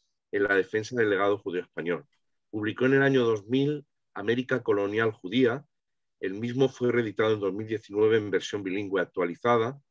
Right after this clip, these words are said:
En el año dos mil diecisiete publicó, a tenor de la conferencia coida, Maimónides, Pensamientos para el siglo veintiuno,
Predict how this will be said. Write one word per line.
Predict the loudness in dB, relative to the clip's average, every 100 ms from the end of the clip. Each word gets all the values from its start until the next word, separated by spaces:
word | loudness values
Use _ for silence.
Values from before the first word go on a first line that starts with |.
| _ _ _ -6
En | 0
el | 2
año | 2
dos | 2 2
mil | 0 -2
diecisiete | 0 -2 -2 -12 0 0 4 0
publicó, | 0 -4 -4 -6 4 4
a | 4
tenor | 0 -4 -2
de | 0
la | 0 0 -4 -6
conferencia | -8 -10 -6 -4 -2 -4
coida, | -2 0 2 0 0 -4 _ _ _ _
Maimónides, | -2 0 2 2 4 2 0
Pensamientos | -2 -6 -4 -2 -2 0 -4 0
para | -2
el | -2
siglo | -2 0
veintiuno, | 0 -2 -6 -2 0 -2 -4